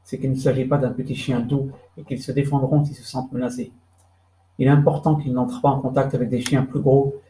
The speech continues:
ou des tout petits moins amicaux qui jouent trop brutalement. Les chiens papillons ne sont pas les plus bruyants des petites races, mais peuvent recourir à des gémissements et des aboiements lorsqu'ils sont laissés seuls trop longtemps. L'anxiété de séparation est un risque élevé chez ces petits chiots,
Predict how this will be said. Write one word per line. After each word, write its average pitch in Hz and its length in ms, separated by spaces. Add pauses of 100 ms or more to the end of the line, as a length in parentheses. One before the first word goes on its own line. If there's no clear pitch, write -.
(160)
ou 143 100
des 131 140
tout 147 140
petits 135 320
moins 135 220
amicaux 143 500
qui 127 120
jouent 131 220
trop 143 200
brutalement. 120 540 (1300)
Les 117 80
chiens 156 220
papillons 143 380
ne 131 80
sont 127 180
pas 147 140
les 127 120
plus - 220
bruyants 131 360
des 135 100
petites - 260
races, - 360 (420)
mais - 100
peuvent 135 220
recourir 143 400
à 120 60
des 123 100
gémissements 135 560
et 127 80
des 117 200
aboiements 135 500 (180)
lorsqu'ils 131 240
sont 127 160
laissés 127 260
seuls 131 220
trop 139 180
longtemps. - 320 (1120)
L'anxiété 147 440
de 143 60
séparation 135 640
est 135 140
un 127 60
risque 123 360
élevé 135 300
chez 135 140
ces 131 120
petits - 260
chiots, - 260